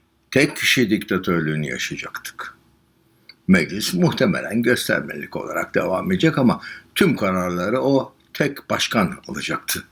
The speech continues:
Ordu, polis ve muhtemelen iktidarın paramiliter güçlerinin astığı astık, kestiği kestik olacaktı.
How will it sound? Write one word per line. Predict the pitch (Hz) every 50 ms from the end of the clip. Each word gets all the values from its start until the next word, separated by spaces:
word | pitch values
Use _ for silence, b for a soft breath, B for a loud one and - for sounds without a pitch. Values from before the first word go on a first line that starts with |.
| _ B B B B B B B B B B B B B B B B _ _
Ordu, | 113 110 107 107 95 82 95 98 104 101 -
polis | - 92 78 78 98 139 135 - - - -
ve | 107 113 104 98 - -
muhtemelen | 90 101 95 92 - - 104 92 90 85 85 92 101 104 95
iktidarın | 95 92 - - - 98 87 90 85 85 85 90 90 87
paramiliter | 80 - 90 85 90 85 82 82 80 82 78 - - 92 92 87
güçlerinin | 87 92 87 - - - 80 76 67 67 67 76 85 98 101 98 92 -
astığı | - 82 - - - - - - 113 107 98 90
astık, | 82 85 - - - - - 170 160 - -
kestiği | - 123 113 117 - - - 117 104 98
kestik | - 101 90 - - - - -
olacaktı. | 52 53 - - - - - - _ - - -